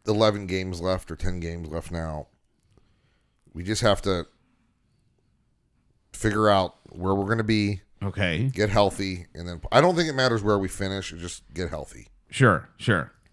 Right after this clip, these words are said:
Speaker 1: So that, that's my thought. I mean, winning division's nice, but we don't play to win divisions like the Capitals.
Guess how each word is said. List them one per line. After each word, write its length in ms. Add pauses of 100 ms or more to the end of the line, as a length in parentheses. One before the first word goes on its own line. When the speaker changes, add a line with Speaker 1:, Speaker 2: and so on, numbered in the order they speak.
(680)
Speaker 1:
So 220
that, 220
that's 220
my 160
thought. 260
I 40
mean, 180
winning 240
division's 420
nice, 500 (420)
but 80
we 100
don't 180
play 160
to 60
win 160
divisions 500
like 120
the 100
Capitals. 560